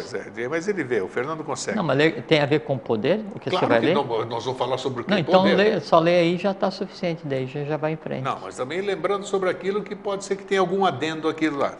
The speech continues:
Speaker 1: Tá.
Speaker 2: No chakra cardíaco, grande e pequeno, Anahata e Vibhuti,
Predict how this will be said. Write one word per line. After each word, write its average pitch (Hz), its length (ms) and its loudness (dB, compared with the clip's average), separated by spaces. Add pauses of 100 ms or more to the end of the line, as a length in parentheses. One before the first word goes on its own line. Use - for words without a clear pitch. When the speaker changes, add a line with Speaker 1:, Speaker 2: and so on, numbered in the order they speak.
Speaker 1:
Tá. 110 140 2 (500)
Speaker 2:
No 180 200 8
chakra 226 480 4
cardíaco, 156 920 2 (1120)
grande 147 320 2
e - 20 -4
pequeno, 127 720 -2
Anahata 120 480 2
e 113 40 0
Vibhuti, 110 600 -6